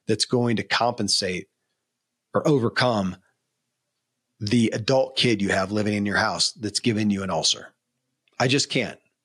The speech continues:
Whatever you eat, how you sleep, whatever, that is the paramount thing. Until you do that, I just can't even help you that much."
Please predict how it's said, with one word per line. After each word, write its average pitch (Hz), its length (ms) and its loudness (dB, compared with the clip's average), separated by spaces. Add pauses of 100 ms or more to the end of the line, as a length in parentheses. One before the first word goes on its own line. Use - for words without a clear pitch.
Whatever 135 300 4
you 113 180 4
eat, 135 440 4
how 127 120 2
you 127 160 2
sleep, 127 320 2
whatever, 120 320 2
that 117 260 0
is 117 160 -2
the 107 120 -2
paramount 110 540 0
thing. 95 200 -2 (180)
Until 117 260 0
you 147 100 4
do 135 140 4
that, 120 180 0
I 113 100 0
just 123 220 -2
can't 104 140 -4
even 85 140 -10
help 98 220 -6
you 90 60 -6
that 76 180 -8
much." - 300 -4